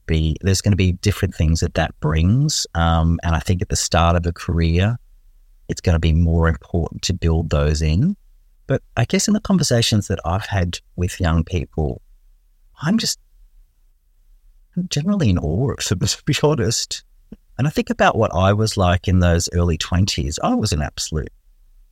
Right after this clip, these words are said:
tragic Gen X mess. And, uh, yeah, so I, I just listen to them talk and their,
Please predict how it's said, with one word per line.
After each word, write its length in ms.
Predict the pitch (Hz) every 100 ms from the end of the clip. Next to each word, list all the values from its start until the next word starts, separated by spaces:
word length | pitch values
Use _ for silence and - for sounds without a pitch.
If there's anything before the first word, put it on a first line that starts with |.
| _
tragic 580 | - - 92 90 - 69 _
Gen 220 | - 85 76
X 280 | 76 -
mess. 560 | 85 120 147 - - - _ _ _ _ _ _
And, 380 | 113 117 120 113
uh, 240 | 120 120 -
yeah, 160 | 170 175
so 420 | - 175 165 - _
I, 280 | 180 220 240 - _
I 300 | - 208 208 -
just 260 | - - 127
listen 320 | 131 - 82
to 120 | 127
them 200 | 107 85
talk 520 | - 101 104 110 82 _ 95
and 200 | 90 90
their, 480 | 87 90 87 -